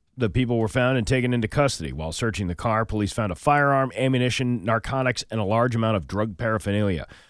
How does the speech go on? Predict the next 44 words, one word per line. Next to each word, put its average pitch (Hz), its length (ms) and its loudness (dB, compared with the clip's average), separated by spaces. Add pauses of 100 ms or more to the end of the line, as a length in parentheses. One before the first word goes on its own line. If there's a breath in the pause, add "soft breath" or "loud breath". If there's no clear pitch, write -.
(280 soft breath)
Both 87 240 -2
were 90 80 -4
brought 95 280 -2
to 92 80 -6
the 80 80 -6
Granville 92 440 0
Police 107 300 -2
Station 117 500 -2
and 90 240 -2
were 80 140 -4
charged 92 420 -2
with 80 180 -6
multiple 110 360 -2
charges. 107 500 -2
Both 95 320 -2
people 95 300 -2
were 90 140 -2
booked 147 340 -2
in 139 100 0
jail 127 340 2
and 113 80 0
bail 107 240 0
was 101 140 -2
set. - 420 -8 (160)
Since 95 260 -6
the 85 80 -8
people 92 260 -4
could 90 160 -6
not 90 160 -4
afford 214 340 2
bail, 101 320 0 (380 loud breath)
police 160 240 2
said 160 100 2
they 151 80 4
were 147 120 4
transferred 151 500 0
to 143 100 0
the, 131 260 0 (140)
transferred 156 380 -4
to 127 100 -2
the 120 120 0
appropriate 175 520 -4
correctional 127 520 -4
facility. 90 560 -8